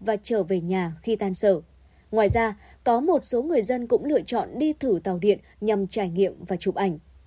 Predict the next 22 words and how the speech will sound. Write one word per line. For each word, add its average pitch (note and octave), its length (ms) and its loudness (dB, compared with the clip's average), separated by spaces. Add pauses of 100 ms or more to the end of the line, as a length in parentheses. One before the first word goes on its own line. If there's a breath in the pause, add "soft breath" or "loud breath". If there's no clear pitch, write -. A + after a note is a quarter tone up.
(240 soft breath)
Sau A#3+ 220 0
hai A#3 160 -2
năm A3 260 0
chính G#3 220 -4
thức G#4+ 180 0
khai A#3 180 -2
thác D#4 180 -6
thương A#3 160 -2
mại, G#3 220 0 (280 soft breath)
tàu A#3 220 4
Cát F4 160 0
Linh E4 160 0
Hà A#3 180 -4
Đông G#3+ 260 0 (220 loud breath)
đã F#3 180 2
dần G#3+ 300 0
góp C4 160 -2
phần G3 220 0
thay A3 160 -6
đổi F#3 200 2
thói F#3 300 -6
quen B3+ 240 0